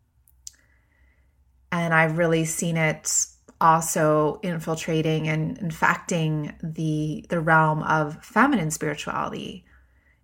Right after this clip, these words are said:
and our explorations in the divine feminine. I feel it's important for us to be aware of this so that we don't get caught in egoic traps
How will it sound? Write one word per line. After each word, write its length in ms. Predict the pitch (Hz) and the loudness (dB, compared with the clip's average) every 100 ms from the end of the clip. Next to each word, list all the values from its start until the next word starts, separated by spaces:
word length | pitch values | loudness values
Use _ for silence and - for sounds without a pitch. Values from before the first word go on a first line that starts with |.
| - | -8
and 200 | 170 160 | 0 2
our 80 | |
explorations 760 | 147 165 - 170 160 156 160 156 | 2 -2 -2 -2 -2 -2 -6 -4
in 80 | 156 | -4
the 80 | |
divine 400 | 160 156 160 170 | -4 2 2 2
feminine. 680 | 175 147 151 151 - - - - _ _ _ _ _ _ _ _ _ _ _ _ _ _ _ _ _ _ | -2 -4 -4 -4 -6 -8 -12 -16 _ _ _ _ _ _ _ _ _ _ _ _ _ _ _ _ _ _
I 60 | 185 | 2
feel 180 | 202 | 4
it's 140 | 180 185 | 4 2
important 560 | 180 - 190 175 185 | -2 0 4 6 4
for 120 | 180 180 | 0 2
us 200 | 170 - | 2 0
to 80 | |
be 120 | 170 165 | -4 -2
aware 380 | 160 165 170 | -2 2 4
of 180 | 190 175 | 4 2
this 560 | 160 156 151 156 - - | 0 2 2 0 -4 -4
so 340 | - - 175 170 | -4 0 0 4
that 160 | 160 | 4
we 140 | 165 170 | 4 2
don't 240 | 170 170 | 2 2
get 240 | 170 - | -2 -4
caught 560 | - - 175 156 - - | -4 -2 4 6 4 0
in 260 | 175 165 160 | -4 -2 -2
egoic 460 | 156 170 156 151 | -4 0 0 0
traps 880 | - 156 151 196 208 - - - - | 2 6 6 6 0 -6 -4 -6 -8